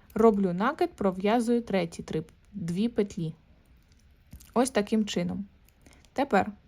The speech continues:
трошки роблю більшу цю останню петельку. І шукаю вертикальні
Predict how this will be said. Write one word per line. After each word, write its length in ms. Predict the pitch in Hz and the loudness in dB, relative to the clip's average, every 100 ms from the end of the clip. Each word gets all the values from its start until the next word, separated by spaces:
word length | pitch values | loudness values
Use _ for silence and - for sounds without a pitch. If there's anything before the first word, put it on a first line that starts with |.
| - | -10
трошки 400 | - 247 - - | 2 2 2 -2
роблю 360 | 233 220 226 233 - | -2 -2 -4 -6 -4
більшу 380 | 214 247 - | -6 -6 -6
цю 340 | 202 - 220 240 - _ _ | -6 -2 -2 -2 -12 _ _
останню 440 | 208 202 226 240 226 | -10 -6 -6 -4 -6
петельку. 600 | 208 202 185 - 226 - - _ _ _ _ _ _ _ - - - - - | -6 -4 -6 -4 -6 -6 -12 _ _ _ _ _ _ _ -20 -20 -20 -18 -2
І 180 | 302 | 2
шукаю 580 | 381 - 220 240 254 311 | 4 2 4 6 6 4
вертикальні 880 | 240 220 214 208 208 196 240 277 294 | 4 4 2 0 4 4 4 2 -2